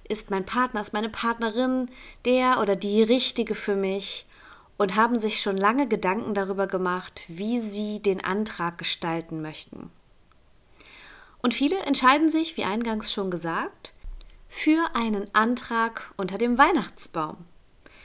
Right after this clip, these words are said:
Die Situation, die Stimmung ist natürlich auch sehr besonders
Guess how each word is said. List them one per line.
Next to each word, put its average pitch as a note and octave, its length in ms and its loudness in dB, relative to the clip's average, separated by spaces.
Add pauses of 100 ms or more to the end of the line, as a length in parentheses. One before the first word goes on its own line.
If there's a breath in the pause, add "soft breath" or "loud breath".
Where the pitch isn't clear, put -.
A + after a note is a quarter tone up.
(420 loud breath)
Die A3+ 240 0
Situation, A3 640 0
die A#3 80 2
Stimmung B3+ 440 2
ist - 280 -2
natürlich G3+ 500 -6
auch E3+ 140 -6
sehr A3+ 400 2
besonders A3 720 0